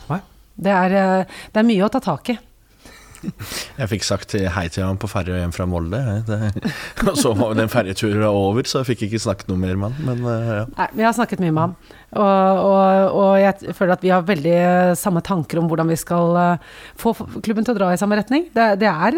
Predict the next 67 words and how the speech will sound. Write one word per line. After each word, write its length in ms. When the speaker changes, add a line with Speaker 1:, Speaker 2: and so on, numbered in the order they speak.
Speaker 2:
ekstremt 420
viktig. 300
Som 140
jeg 80
sa 100
i 80
sted, 160
det 80
er 80
veldig 240
mange 160
som 100
mener 300
mange, 240
eh, 240
forskjellige 320
ting 80
om 80
Vålerenga, 260
og 120
sånn 100
skal 160
det 80
være, 320
og 80
det 80
skal 140
være 100
høyt 160
under 160
taket. 320
Men 80
vi 80
må 240
liksom 160
være 160
enige 240
om 80
at 80
vi 80
alle 240
skal 160
bidra 320
til 80
å 80
få 160
denne 160
klubben 240
til 140
å 20
vinne 240
kamper. 400
Og 80
da 80
må 80
vi 80
stå 160
sammen. 320
Speaker 3:
Du 160
har 160
jo, 80
ikke 140
sant, 180
både 400
kortsiktige 540
er 160
jo 300